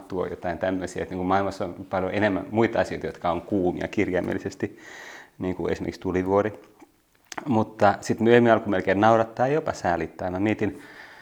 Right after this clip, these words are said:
ää, niitä naisparkoja, kauhea määrä siellä, jotka niinku suoraan sanottuna halventaa itseään.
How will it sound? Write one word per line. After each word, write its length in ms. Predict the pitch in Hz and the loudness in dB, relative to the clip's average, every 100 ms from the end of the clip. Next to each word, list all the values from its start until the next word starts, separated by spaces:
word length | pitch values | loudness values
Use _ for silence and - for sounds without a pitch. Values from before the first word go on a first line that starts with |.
| - _ | -20 _
ää, 260 | 110 95 98 | -2 -2 0
niitä 300 | 95 95 - | -2 -2 -4
naisparkoja, 800 | 107 113 120 - 113 120 110 120 - - - _ | 2 2 6 6 6 6 6 6 4 -10 -20 _
kauhea 360 | 117 107 98 | 8 10 8
määrä 320 | 92 117 120 107 | 6 6 4 2
siellä, 380 | 113 104 110 123 - 123 - | 4 6 6 4 0 -6 -6
jotka 460 | - 101 95 92 - - - | 0 0 2 -2 -2 -10 -8
niinku 200 | 107 131 | -6 -4
suoraan 280 | - 123 110 | 0 2 2
sanottuna 320 | 101 - 95 | -2 -2 -4
halventaa 460 | - 90 87 82 90 | -2 -2 -2 -4 -2
itseään. 480 | 123 - 117 113 | -4 -2 -2 -2